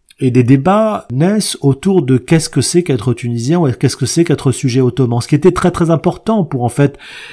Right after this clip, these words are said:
les souverains locaux et savoir, euh, quels étaient leurs droits sur des populations locales. Et Hussein va mettre en avant, en fait,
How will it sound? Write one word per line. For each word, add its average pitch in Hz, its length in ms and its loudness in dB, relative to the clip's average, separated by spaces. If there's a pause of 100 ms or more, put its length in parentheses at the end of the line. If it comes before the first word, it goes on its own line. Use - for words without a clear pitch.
(280)
les 120 380 -2
souverains 123 480 0
locaux 196 640 2
et 143 140 -2
savoir, 156 800 0
euh, 123 320 0
quels 131 300 2
étaient 131 160 2
leurs 123 180 0
droits 165 380 0
sur 139 200 -2
des 123 120 0
populations 123 580 -2
locales. 117 480 -6 (500)
Et 139 120 4 (180)
Hussein 214 300 2
va 170 160 2
mettre 160 320 0
en 156 80 2
avant, 160 580 2
en 131 60 -2
fait, 175 520 0